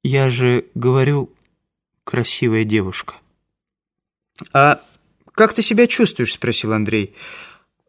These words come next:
«Хвораю иногда, так ничего. Старая стала, четвертый десяток. Еще чаю налить?» «Нет, спасибо». «Ты ночевать останешься?»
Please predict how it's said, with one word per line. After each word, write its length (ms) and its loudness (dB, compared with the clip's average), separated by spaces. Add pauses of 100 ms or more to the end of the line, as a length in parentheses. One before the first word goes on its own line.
(160)
«Хвораю 560 4
иногда, 360 2
так 200 -4
ничего. 520 -2 (180)
Старая 420 0
стала, 420 -2
четвертый 440 -2
десяток. 580 -4 (760)
Еще 320 2
чаю 300 2
налить?» 420 -2 (1000)
«Нет, 560 2
спасибо». 640 0 (840)
«Ты 460 6
ночевать 580 2
останешься?» 720 -2